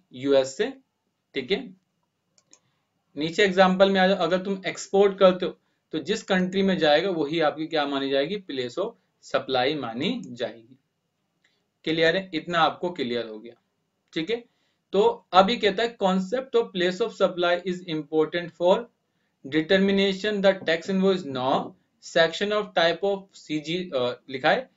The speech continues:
sec-, selection of type of जीएसटी। बिल्कुल, इसका answer B है, आपको नीचे पढ़ने की आवश्यकता ही नहीं।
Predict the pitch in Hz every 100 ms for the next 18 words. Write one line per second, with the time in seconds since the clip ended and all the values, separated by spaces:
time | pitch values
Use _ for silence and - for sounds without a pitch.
0 | _ - _ - - 151 147 - 156 156
1 | - 202 214 185 180 190 - 156 165 165
2 | 170 202 - - 120 131 135 131 196 123
3 | 131 123 - 214 247 _ _ 156 151 185
4 | 147 143 196 185 139 143 185 - 139 -
5 | 151 131 175 156 131 135 156 127 120 127
6 | - 139 131 135